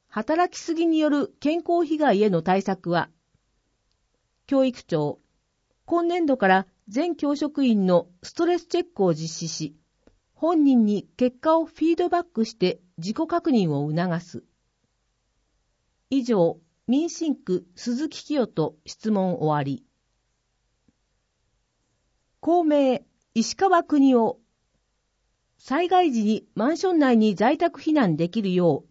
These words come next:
取り組みを進めるべき。質問。特財政調整と行財政改革について、一から八まで。一、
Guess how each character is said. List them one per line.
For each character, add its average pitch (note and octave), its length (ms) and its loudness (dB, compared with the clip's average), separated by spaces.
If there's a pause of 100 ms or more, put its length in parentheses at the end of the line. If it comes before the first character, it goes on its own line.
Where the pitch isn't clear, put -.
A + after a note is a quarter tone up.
取 A#3+ 200 2
り D4 40 -6
組 D4+ 200 2
み D4+ 60 4
を D4 100 2
進 - 320 -2
め A#3+ 100 4
る G#3+ 100 0
べ F#3+ 140 0
き。 D#3 240 -12 (2250)
質 - 300 -6
問。 B3+ 300 4 (600)
特 E4+ 300 0
財 C4 160 4
政 D#4+ 280 -2
調 D4+ 180 -2
整 A#3 240 0
と F3+ 340 -2
行 B3+ 260 0
財 E4+ 180 2
政 D#4 240 -2
改 D4+ 200 -2
革 G3+ 240 -4
に E3 160 0
つ F3+ 120 -6
い E3 100 -4
て、 D3+ 260 -6 (560)
一 A3 240 -8
か F4+ 120 0
ら A#3 120 0
八 F3+ 280 -4
ま F#3 140 0
で。 D3+ 200 -2 (1600)
一、 A3+ 400 -6